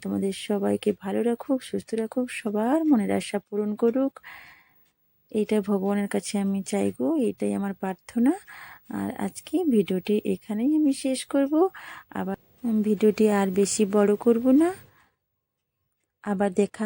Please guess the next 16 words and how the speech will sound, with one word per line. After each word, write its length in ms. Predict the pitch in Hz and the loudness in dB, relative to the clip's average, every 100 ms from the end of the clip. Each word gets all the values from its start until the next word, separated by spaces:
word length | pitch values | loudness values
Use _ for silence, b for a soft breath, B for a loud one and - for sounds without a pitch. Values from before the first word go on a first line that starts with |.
| 220 | -2
হবে 220 | 233 285 403 _ _ _ - | 0 -2 -2 _ _ _ -6
আবার 320 | 220 226 294 311 | -2 0 0 0
একটা 160 | - 277 269 | -2 2 2
নতুন 220 | 262 262 262 | 4 4 4
ব্লগ 180 | 277 277 247 | 4 0 -2
ভিডিওতে। 440 | 269 285 294 330 415 - _ _ _ _ _ _ _ _ _ _ _ _ _ _ _ _ _ _ _ _ 220 | -2 -2 0 0 -2 -4 _ _ _ _ _ _ _ _ _ _ _ _ _ _ _ _ _ _ _ _ -6
ততক্ষণ 400 | 208 202 - 190 - | -2 -2 -2 -4 -4
পর্যন্ত 400 | 196 202 208 269 370 - _ _ - | -4 -2 0 0 0 -2 _ _ -8
তোমরা 300 | 196 202 254 392 _ _ _ _ _ _ - | -4 -2 -2 -4 _ _ _ _ _ _ -8
সবাই 260 | 196 202 185 202 | -2 0 0 -2
ভালো 180 | 196 202 - | -2 -2 -2
থাকো, 280 | 220 - 285 415 - _ _ - | -4 0 0 0 -4 _ _ -6
সুস্থ 300 | - 208 - 226 | -2 0 -2 0
থাকো, 280 | 240 - 349 440 - b b _ | 0 2 0 0 -2 b b _
সাবধানে 480 | - 208 180 220 220 233 | -2 0 2 2 2 2
থাকো। 260 | 240 - | 0 0